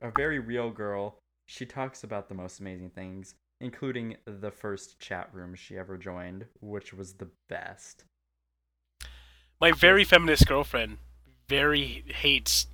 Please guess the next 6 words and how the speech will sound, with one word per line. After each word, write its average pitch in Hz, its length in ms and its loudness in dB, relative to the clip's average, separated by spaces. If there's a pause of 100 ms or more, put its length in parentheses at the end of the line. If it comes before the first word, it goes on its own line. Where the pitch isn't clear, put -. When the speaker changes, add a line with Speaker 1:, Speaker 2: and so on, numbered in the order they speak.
(160)
Speaker 2:
uh, 135 200 -2 (100)
she 151 220 0
hates 139 400 -4
Lena 127 220 -2
Dunham. 110 440 -8 (1000)
Speaker 1:
What? 185 520 -16